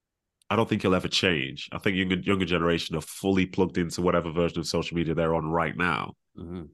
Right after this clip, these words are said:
Speaker 1: But, like, for the three of us, knowing that we don't really need it, well, we don't really need it, but could you go a month off it? Could you delete your account and go a lifetime off it, off it? The answer is probably no, because of things which we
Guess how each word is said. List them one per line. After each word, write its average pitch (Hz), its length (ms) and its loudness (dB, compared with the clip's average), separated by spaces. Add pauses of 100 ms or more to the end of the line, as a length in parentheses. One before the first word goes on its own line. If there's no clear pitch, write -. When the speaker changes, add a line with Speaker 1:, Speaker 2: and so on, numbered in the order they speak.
(360)
Speaker 1:
But, - 240 2
like, 92 340 2 (720)
for 110 60 0
the 107 80 4
three 110 220 4
of 95 80 4
us, 85 140 2
knowing 90 260 4
that 80 80 0
we 85 80 -2
don't 90 200 2
really 90 240 0
need 85 260 -2
it, 71 200 -8
well, 92 140 0
we 107 80 -2
don't 123 120 -2
really 98 160 -2
need 90 260 0
it, 64 160 -6 (160)
but - 160 2 (160)
could 95 180 0
you 101 120 2
go 90 180 4
a 85 40 0
month 87 280 -2
off 80 200 -4
it? 80 160 -6 (180)
Could 98 160 0
you 98 80 2
delete 95 280 4
your 85 100 2
account 85 300 0
and 76 80 -6
go 82 120 0
a 80 40 0
lifetime 82 480 -2
off 76 160 -6
it, 73 160 -6 (180)
off 92 180 -4
it? - 140 -4
The 95 80 2
answer 101 240 0
is 85 100 -2
probably 87 440 0
no, 78 400 0 (380)
because 95 220 0
of 98 100 2
things 90 340 0
which 85 200 -4
we 98 280 2